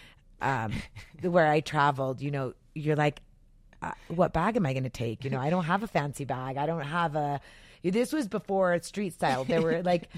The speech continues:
Speaker 2: <laughs>
Speaker 1: a few photographers taking pictures of people, but, like, there was pressure. There was a lot of pressure. And that, I feel like, is what you can get your head wrapped in,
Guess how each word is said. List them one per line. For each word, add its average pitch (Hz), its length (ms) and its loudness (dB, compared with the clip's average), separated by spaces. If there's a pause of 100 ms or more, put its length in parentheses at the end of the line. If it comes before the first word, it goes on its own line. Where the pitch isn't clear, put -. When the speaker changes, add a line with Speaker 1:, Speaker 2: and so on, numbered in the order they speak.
(100)
Speaker 2:
<laughs> - 200 -6
Speaker 1:
a 226 120 6
few 226 480 2
photographers 190 680 6
taking 180 400 2
pictures 143 760 0 (400)
of 170 200 0
people, 139 560 0 (480)
but, - 240 2
like, 165 300 0
there 214 140 2
was 285 140 -2
pressure. - 440 -2
There 208 160 2
was 220 160 0
a 247 40 2
lot 185 280 4
of - 100 -2
pressure. 165 420 0
And 165 260 0
that, 185 300 10
I 165 120 4
feel 170 180 4
like, 156 180 4
is 156 140 2
what 165 320 4
you 170 140 0
can 165 180 0
get 147 220 2
your 151 140 2
head 143 260 2
wrapped 123 340 -2
in, 113 380 -8